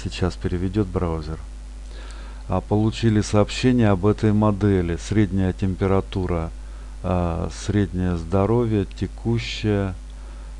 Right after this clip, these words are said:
э, текущее здоровье сто процентов. Диск темпер-, температура диска ниже по сравнению со средним, рассчитанным для этой модели. Э, диск здоровья выше по сравнению со средним, рассчитанным на этой модели. То есть можно всегда сравнить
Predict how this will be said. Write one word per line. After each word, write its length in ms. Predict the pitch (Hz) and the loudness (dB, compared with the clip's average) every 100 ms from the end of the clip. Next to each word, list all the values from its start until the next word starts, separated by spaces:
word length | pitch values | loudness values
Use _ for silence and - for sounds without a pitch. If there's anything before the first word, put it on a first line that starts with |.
| - | -6
э, 360 | 87 85 85 82 | -2 -2 -2 -4
текущее 460 | 95 - 95 - 92 | -6 -4 -6 -2 -2
здоровье 320 | 87 101 98 | 0 0 0
сто 140 | - | -2
процентов. 460 | 92 101 - 95 82 - 104 90 | -2 -2 -2 -4 -4 -8 -10 -6
Диск 260 | 95 123 - - - - | -2 -2 -2 -10 -10 -4
темпер-, 440 | 101 - 104 98 - - - - - | -2 0 0 0 -4 -12 -12 -10 -4
температура 640 | 98 104 110 110 110 104 | 0 6 6 6 4 4
диска 380 | 95 107 - 104 | 4 2 2 2
ниже 360 | 101 110 117 107 | 4 4 4 2
по 120 | 98 | 0
сравнению 500 | - 98 98 104 98 | 0 0 2 2 2
со 140 | - | -2
средним, 400 | - 98 98 95 | -4 0 0 0
рассчитанным 480 | 90 92 - 95 92 | 0 -2 -2 -2 -2
для 140 | 82 92 | 2 2
этой 200 | 90 92 | 2 0
модели. 560 | 92 87 90 82 78 - - - - - - - | 0 0 0 0 -4 -8 -12 -14 -14 -14 -14 -10
Э, 160 | 90 87 | -4 -2
диск 220 | 87 104 | 2 0
здоровья 540 | 90 101 104 113 104 98 | 2 4 4 4 4 2
выше 420 | 90 101 - 90 | 2 0 -2 -4
по 140 | 95 | -4
сравнению 440 | - 92 92 98 92 | -2 -2 0 0 -2
со 120 | - | -6
средним, 400 | - 92 90 87 | -4 -2 -2 -4
рассчитанным 480 | 82 - 92 92 85 | -4 -6 -6 -4 -4
на 80 | |
этой 160 | 82 85 | -4 -4
модели. 340 | 85 85 85 | -4 -2 -4
То 140 | 85 104 | -2 -2
есть 200 | 98 - | -2 0
можно 260 | 107 98 | 0 0
всегда 320 | 92 - 87 90 | -2 -4 -2 -2
сравнить 480 | - 92 95 107 | 0 0 2 0